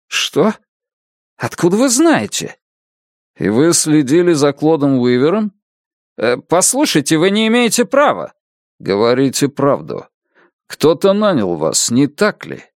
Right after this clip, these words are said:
Вам лучше сказать нам всё».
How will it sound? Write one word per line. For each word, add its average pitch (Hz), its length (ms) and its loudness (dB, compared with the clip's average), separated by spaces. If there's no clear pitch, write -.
Вам 127 420 2
лучше 165 400 0
сказать 135 540 0
нам 151 200 0
всё». - 420 -4